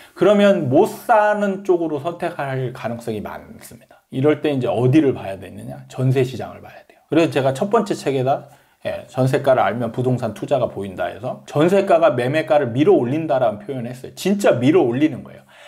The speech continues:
안 사는데, 아무도 안 사는데 저절로 올라가는 것 같은 느낌이 드는 거죠.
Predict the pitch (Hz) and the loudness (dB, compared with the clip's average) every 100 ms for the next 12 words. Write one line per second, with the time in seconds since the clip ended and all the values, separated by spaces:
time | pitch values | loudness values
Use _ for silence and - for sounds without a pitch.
0 | - - 131 214 233 254 208 123 107 135 | -12 -2 2 2 2 2 2 0 0 0
1 | 131 - _ _ _ _ - 220 262 - | -2 -12 _ _ _ _ 2 4 4 2
2 | 160 151 131 110 165 - - _ - 143 | 0 -2 -2 -2 -4 -4 -10 _ -6 2
3 | 180 170 107 110 110 85 90 98 107 110 | 4 4 2 0 -4 -8 -14 -16 -6 -6
4 | - 113 92 - 98 90 - - - - | -4 -10 -10 -14 -16 -16 -20 -20 -20 -20
5 | _ | _